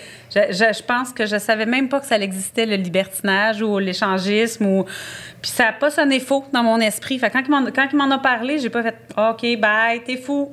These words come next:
Chut. Je suis restée, puis j'ai, j'ai réfléchi. Puis ça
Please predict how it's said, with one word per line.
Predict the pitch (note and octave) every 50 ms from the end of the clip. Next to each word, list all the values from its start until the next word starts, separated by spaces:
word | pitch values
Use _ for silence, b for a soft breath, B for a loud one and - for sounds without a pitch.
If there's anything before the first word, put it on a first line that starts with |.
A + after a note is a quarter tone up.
| - - -
Chut. | - - - - - - B B B B B B B
Je | -
suis | - - G3+
restée, | F#3 F#3 - - C#4 D4 G4+ - -
puis | - G#3+
j'ai, | F#3 A3 A3 G#3+ G#3+ G#3+ G3 F3+ - - - - - - - - - -
j'ai | F3 F3 E3+ F3+ - F3 F#3 G3
réfléchi. | F#3+ G#3+ A3 A3 A3 G#3 - - - C4 D#4+ E4+ B B B B B B B B B
Puis | - -
ça | A#3 G#3+